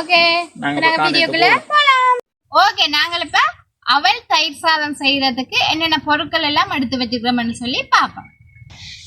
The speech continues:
Speaker 1: பாத்தீங்கன்னு சொன்னா நான் அவல் எடுத்து வச்சிருக்கிறேன். இது வந்து கருப்பு அவல், இந்த வெள்ளை அவலும் இருக்கு. வெள்ளை அவல்னா என்ன நல்லது, எனக்கு வந்து வெள்ளை அவல்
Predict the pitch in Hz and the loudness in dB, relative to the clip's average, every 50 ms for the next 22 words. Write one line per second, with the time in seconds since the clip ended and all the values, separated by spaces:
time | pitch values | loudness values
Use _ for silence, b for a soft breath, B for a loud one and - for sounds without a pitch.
0 | B - 277 294 294 311 330 330 311 294 - - 269 277 311 403 427 403 339 294 | B 2 2 2 2 2 2 2 2 2 2 2 4 4 4 2 2 2 2 2
1 | 262 254 277 269 330 349 370 349 311 277 262 214 247 240 240 220 190 240 208 208 | 4 2 2 2 2 4 4 4 4 4 4 4 2 0 0 0 0 -2 -2 0
2 | - 202 220 247 262 302 359 453 480 - - - - 226 269 285 302 302 302 302 | 2 2 2 2 2 0 0 -2 -6 -8 -8 -6 -2 0 2 2 2 4 4 4
3 | 339 381 381 - 311 285 277 302 339 320 - - 285 269 262 269 302 359 466 - | 2 2 2 4 4 4 4 4 2 2 2 2 2 4 4 2 2 0 0 0
4 | 277 277 247 233 262 277 311 349 381 370 339 330 311 311 320 311 277 254 233 220 | 0 2 2 2 4 4 4 4 4 4 4 4 4 4 4 2 2 2 2 2
5 | 247 240 262 262 277 302 320 320 320 320 311 302 294 294 311 320 311 302 311 311 | 2 2 2 2 2 2 2 2 2 2 0 0 0 0 0 0 0 0 0 2
6 | 302 294 269 262 254 247 247 254 302 339 359 - 403 370 B B B 247 254 247 | 2 2 2 2 2 2 4 4 4 2 2 0 -4 -10 B B B 0 0 2
7 | 254 254 262 262 285 262 262 254 254 254 254 254 262 254 254 269 285 | 2 2 2 2 2 2 2 4 4 4 4 4 4 4 4 4 4